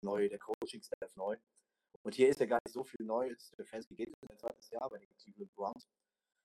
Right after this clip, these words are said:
Ähm, die Fakten von zwanzig einundzwanzig,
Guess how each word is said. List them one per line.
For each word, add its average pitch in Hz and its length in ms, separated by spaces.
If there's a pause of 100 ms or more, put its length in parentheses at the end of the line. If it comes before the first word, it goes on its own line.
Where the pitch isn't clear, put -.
(180)
Ähm, 104 480 (920)
die 113 400
Fakten 120 480
von 117 180
zwanzig 110 340
einundzwanzig, - 880